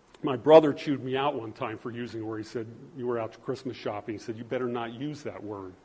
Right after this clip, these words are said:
at home." And I thought, "Well, I'm not even sure I know what that word means."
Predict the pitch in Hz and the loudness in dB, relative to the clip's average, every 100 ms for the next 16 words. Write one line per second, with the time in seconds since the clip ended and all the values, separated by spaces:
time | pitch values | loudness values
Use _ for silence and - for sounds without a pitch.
0 | - 107 95 107 92 85 - - - - | -12 -10 -10 -10 -12 -14 -20 -20 -20 -20
1 | - - - - - - - - - 110 | -20 -20 -20 -20 -20 -20 -20 -20 -20 -12
2 | 101 98 104 98 107 107 - - 185 160 | -10 -8 -10 -8 -6 -6 -8 -14 -12 -10
3 | 147 117 - 139 127 110 123 123 - 113 | -10 -10 -8 -6 -6 -4 -4 -4 -6 -8
4 | 110 113 110 104 107 90 - | -6 -6 -6 -6 -8 -10 -18